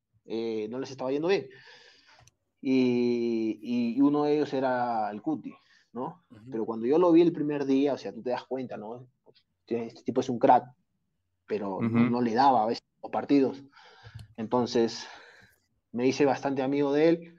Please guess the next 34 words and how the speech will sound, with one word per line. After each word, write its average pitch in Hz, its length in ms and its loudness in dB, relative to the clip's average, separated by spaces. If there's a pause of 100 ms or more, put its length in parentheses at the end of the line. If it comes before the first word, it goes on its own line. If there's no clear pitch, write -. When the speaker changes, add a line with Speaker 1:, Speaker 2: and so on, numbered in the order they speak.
(460)
Speaker 1:
conversábamos 147 800 2
y, 131 320 -4
y 120 320 -6
así, 247 340 -2
una 190 220 0
de 185 100 0
esas, 180 380 -2 (640)
le 123 260 -2
dije, 180 240 4
"Algún, 160 480 -4
no, 143 220 -10
algún 147 200 -8
día 165 140 0
vas 156 100 0
a - 20 -12
estar 147 120 -4
en 147 40 -4
la 143 60 -4
selección", 135 360 -6
le 127 100 -4
digo, 117 100 -8
"Tienes 131 160 -2
que 127 40 -8
prepararte". 127 460 0
A - 80 -8
mí 127 140 -4 (840)
me 123 100 0
pasaba 147 420 6
algo 151 160 6
similar 135 380 2
a 131 60 2
mí, 165 360 2 (420)
yo 117 180 -8
también 131 500 -4